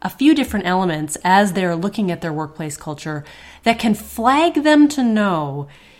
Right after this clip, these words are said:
if it might be a little bit off track, if there are things happening under the surface that are eroding the positive workplace culture that once existed, or to reaffirm that maybe the workplace culture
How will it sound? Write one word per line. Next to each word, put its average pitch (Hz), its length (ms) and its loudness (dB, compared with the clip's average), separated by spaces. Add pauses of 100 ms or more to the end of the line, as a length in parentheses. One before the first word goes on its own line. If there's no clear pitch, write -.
(240)
if 208 200 0
it 214 100 0
might 214 340 4
be 220 120 0
a 214 80 0
little 190 180 0
bit 175 140 -2
off 165 200 0
track, - 600 -6
if 185 180 -6
there 196 240 0
are 185 160 4
things 220 460 -2
happening 233 580 -2
under 233 220 0
the 202 80 -4
surface 190 520 -6 (280)
that 196 100 0
are 180 340 0
eroding 175 840 0 (500)
the 180 240 -6
positive 190 560 0
workplace 170 640 -8
culture 160 400 -6
that 156 200 -6
once 160 260 -4
existed, 151 640 -8 (200)
or 226 640 0 (560)
to 226 100 -2
reaffirm 226 800 4
that 180 160 -2
maybe 190 300 0
the 185 120 -2
workplace 170 500 -4
culture 160 540 -8